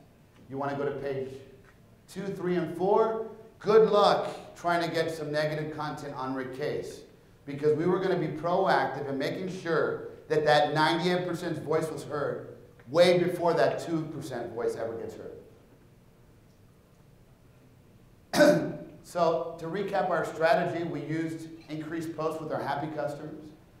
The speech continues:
We used our video and social content to push everything off of page one. We decreased the negative content. We, we used trust by involving our customers in the process.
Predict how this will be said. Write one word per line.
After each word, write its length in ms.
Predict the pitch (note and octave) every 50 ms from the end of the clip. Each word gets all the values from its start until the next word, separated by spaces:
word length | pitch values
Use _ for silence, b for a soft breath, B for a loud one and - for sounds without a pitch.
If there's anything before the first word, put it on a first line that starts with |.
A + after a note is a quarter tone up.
| - -
We 120 | C3 D3
used 260 | D3 D3+ D3+ D3+ D3 D3+
our 200 | C#3 C3 - -
video 280 | C#3 C#3+ D3 E3 D#3+
and 100 | D3 C3
social 340 | - - D3 D3+ D3+ D3+ D3
content 360 | C#3+ D3+ D3+ D3 C#3+ D#3 D3 C#3 C3+
to 60 | -
push 180 | - C#3 D3 C#3+ C#3+ - C3+
everything 400 | C#3+ C#3+ D3 D3+ D3 D3 C#3 C3
off 140 | B2+ B2+ C3
of 140 | C3 B2+
page 220 | B2+ B2+ A#2+ - -
one. 220 | G#2+ A#2 C3 - - - - - - - - - - - b b b b b b b -
We 100 | D3 C#3+
decreased 540 | C#3+ D3 D#3+ G3+ G3+ F#3+ - F#3 F3+ - -
the 80 | D3+
negative 440 | D#3 D#3 D#3+ - G3+ F#3 - - -
content. 360 | C#3 C#3 C3+ - - D#3 D#3
We, 140 | D#3 D#3 D#3+
we 320 | D#3 D#3 F3 F3+ F3 G3
used 220 | G3 F#3+ G3 G3 - - -
trust 420 | - F#3+ G#3+ G#3+ G3 - - - - B B B B B B B C3
by 280 | C#3+ E3 D#3+ E3 E3 D#3+
involving 560 | D#3+ D#3+ F3 F3+ F#3 F#3 F#3 F#3 F3+ F3+ D#3+
our 280 | D3+ D3+ D3 D3+ D3+ D3
customers 680 | E3 F3 F3 F3 E3+ - F3 E3 E3 E3 E3 D#3+ E3 E3 -
in 160 | D3 C#3 C#3
the 80 | C3+ B2+
process. 880 | B2+ B2+ C3 B2+ A#2 A#2+ A#2 - - - - - - - - - -